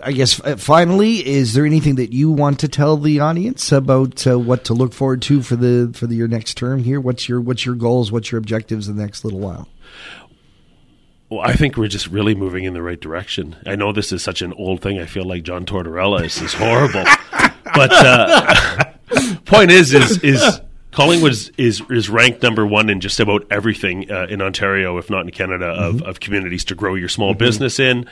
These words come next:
Speaker 2: of, uh, places to come live. It's blowing up around here. Our little beautiful town that you moved to twenty plus years
Speaker 1: Yeah.
Speaker 2: ago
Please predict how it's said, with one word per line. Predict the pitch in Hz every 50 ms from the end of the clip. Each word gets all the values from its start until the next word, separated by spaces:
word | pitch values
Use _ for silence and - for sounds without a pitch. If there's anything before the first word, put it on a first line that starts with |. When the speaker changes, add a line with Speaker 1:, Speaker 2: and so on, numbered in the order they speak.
| - - - - -
Speaker 2:
of, | - 92 95 90 -
uh, | 82 87 90 90 -
places | - - 98 98 - - 95 -
to | - 90
come | - 110 98 95 92
live. | 95 110 113 113 110 107 - - - - - - -
It's | - - - 85 -
blowing | 95 85 110 113 117 120 135 143 135 113 104
up | 101 104 -
around | 107 95 92 90 92 87
here. | - 95 98 98
Our | 90 92
little | 92 98 107 120 113
beautiful | 101 107 110 110 104 - - 95
town | - - 110 104 95 87 85 90 98 - - _ _ -
that | 90 87 85
you | 95 104 117
moved | 113 113 117 120 117 -
to | - 113 98
twenty | - - - 110 110 107 95
plus | - - 101 95 - 107
years | 117 131 127 110
Speaker 1:
Yeah. | 123 87
Speaker 2:
ago | 92 87 85 92